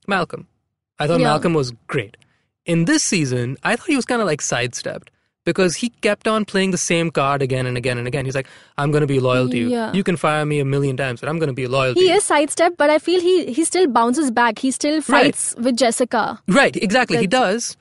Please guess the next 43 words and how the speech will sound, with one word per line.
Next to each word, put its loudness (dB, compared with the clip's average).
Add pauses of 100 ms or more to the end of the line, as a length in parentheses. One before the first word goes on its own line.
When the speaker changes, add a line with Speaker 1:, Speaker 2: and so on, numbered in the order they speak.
(140)
Speaker 1:
which, -6 (120)
Speaker 2:
Yeah. 0
Speaker 1:
which -2
is 4
great. 4
He 0
has 2
tenacity, 0
and -4
that's, -6
that's -6
fantastic. -2
Speaker 2:
Yeah. -8
Speaker 1:
But -2
thing -2
is, -4
as -2
far -4
as, -2
like, -2
the 0 (200)
plot 0
is -4
concerned, -4 (400)
he -2
was 0
just, -2 (340)
he 0
sort 2
of -4
took 0
Trish's -2
spot -4 (100)
in 0
this -2
season. -8 (260)
He 0
was -2
the 2
best 0
friend -6 (180)
Speaker 2:
Hmm. 0
Speaker 1:
that 0